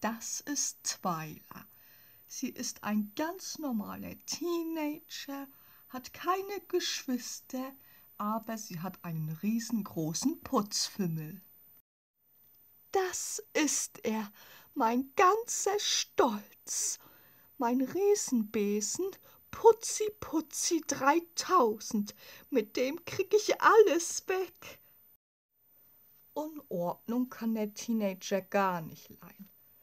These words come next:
Oh, wie das hier schon wieder aussieht. Glück hab ich ja mein Putzi Putzi dreitausend. Krieg ich hier alles schön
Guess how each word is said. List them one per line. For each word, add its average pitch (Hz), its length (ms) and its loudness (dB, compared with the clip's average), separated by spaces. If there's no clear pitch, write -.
Oh, 240 160 -20
wie 339 60 -10
das 392 180 -4
hier 440 120 0
schon 466 300 0
wieder 453 240 -2
aussieht. - 880 -6
Glück - 360 -10
hab 262 220 -8
ich - 120 -16
ja 208 140 -2
mein 190 380 -2
Putzi - 500 -8
Putzi - 640 -4
dreitausend. 339 1500 -4
Krieg - 200 -16
ich 208 120 -6
hier - 280 -10
alles 226 320 -2
schön 185 540 -2